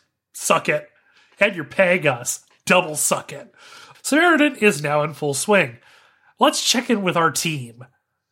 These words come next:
Shaw is presently working as a perfume girl in a department store.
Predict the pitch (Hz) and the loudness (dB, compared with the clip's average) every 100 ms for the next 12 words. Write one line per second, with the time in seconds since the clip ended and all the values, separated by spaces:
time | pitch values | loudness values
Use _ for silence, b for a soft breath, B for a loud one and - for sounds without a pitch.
0 | _ _ - - 170 185 247 247 - 165 | _ _ -6 0 2 2 2 2 2 0
1 | 202 185 170 175 196 180 175 160 156 151 | 0 -6 -4 -4 -4 -8 -4 2 4 4
2 | 151 156 151 143 143 - 151 - 240 233 | 0 -2 -2 -2 -6 -4 -4 0 -2 2
3 | 175 180 165 143 139 185 190 165 - 151 | 2 2 2 -2 2 2 2 -4 -2 0
4 | 165 220 | 0 -2